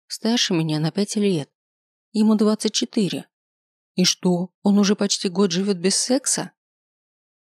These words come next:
Говорят, розовые очки всегда разбиваются стеклами внутрь. И сейчас я до одури боюсь за свои хрупкие стеклышки.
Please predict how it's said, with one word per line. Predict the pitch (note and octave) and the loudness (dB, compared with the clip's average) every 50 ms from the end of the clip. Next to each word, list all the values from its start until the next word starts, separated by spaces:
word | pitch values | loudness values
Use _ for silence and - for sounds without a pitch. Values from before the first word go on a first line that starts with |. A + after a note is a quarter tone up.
| _ _ | _ _
Говорят, | - G3 F#3 F#3+ F#3 G3 G3 F#3+ F#3 F3+ - | -2 2 2 4 4 4 4 2 0 0 0
розовые | F3+ E3+ F3+ F3+ E3+ E3+ D#3+ E3 E3 | 0 0 2 0 0 0 0 0 0
очки | F3 - - - G3+ | -2 -4 -4 -4 -4
всегда | G3+ - - D#3+ D#3 D#3+ E3 | -2 -2 -6 -4 -2 -2 -2
разбиваются | D#3+ D#3+ D#3 D3 D3+ E3 D3+ E3 E3 D#3+ D#3 - E3 | -2 -2 -4 -4 -4 -4 -2 -2 -2 -2 -2 -4 -6
стеклами | D3+ - - D#3+ - - D#3+ D#3+ E3 E3+ E3 | -6 -4 -4 -6 -4 -4 -4 -2 -2 -4 -2
внутрь. | D#3+ F3+ F3 E3+ D#3+ - - C3 - - _ _ _ _ _ _ _ _ _ _ _ _ _ _ _ | -2 -2 -2 -2 -2 -4 -6 -10 -12 -12 _ _ _ _ _ _ _ _ _ _ _ _ _ _ _
И | _ F3+ | _ -2
сейчас | D#3+ - F3 D#3 - E3+ D#3+ - - | -2 -2 -2 0 0 0 0 0 -2
я | D#3+ | -2
до | D#3 D#3+ D#3 | -2 -2 -2
одури | D#3+ E3 E3 D#3+ E3+ E3 D#3+ | -2 -2 -4 -4 -4 -4 -2
боюсь | D#3+ E3+ E3 E3+ F#3+ G3+ G3 | -2 -2 -2 -2 -4 -4 -2
за | F#3+ E3+ | -2 -2
свои | - - - F3 E3 | -2 -2 -2 -4 -4
хрупкие | - - F3 F3 E3+ - - F3 F3 | -4 -4 -4 -4 -4 -4 -4 -4 -2
стеклышки. | - - - G3 F3 - E3 D3 C#3+ - - - F#3 E3 | -2 -2 0 -2 -2 0 -4 -6 -6 -6 -10 -10 -14 -14